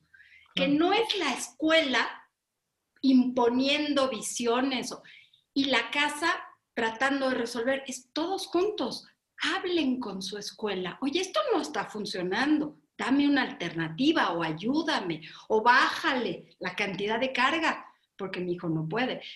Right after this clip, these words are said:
Speaker 1: Este es el momento de saber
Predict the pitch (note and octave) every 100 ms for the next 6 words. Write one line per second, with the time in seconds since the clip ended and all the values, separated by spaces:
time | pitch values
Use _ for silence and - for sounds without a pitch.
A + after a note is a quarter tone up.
0 | - - - F4 - B4 - D#4 A#3 F#3+
1 | F#3 G#3 A3+ A3 - E4+ - _ _ _
2 | _ - A#3+ A#3 - A3+ A#3 B3+ D4+ -